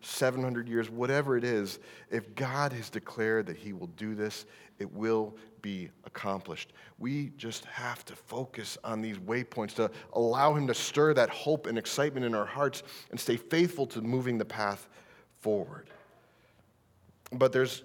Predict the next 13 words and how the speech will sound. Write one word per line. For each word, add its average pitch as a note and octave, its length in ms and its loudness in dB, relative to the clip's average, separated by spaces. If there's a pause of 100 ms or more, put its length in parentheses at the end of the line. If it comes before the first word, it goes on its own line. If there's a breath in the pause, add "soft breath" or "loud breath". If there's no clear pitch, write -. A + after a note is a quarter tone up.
there's A#2+ 180 -2
one D3 160 4
more D3 220 4
way B2 200 4
that A2+ 220 0
Isaac's A2+ 500 0
birth G#2+ 540 -2
points G#2 460 -4 (1200 loud breath)
forward A2 400 2
as F#2 140 -2
a F#2 80 0
type G#2 280 -2
of F#2 240 -2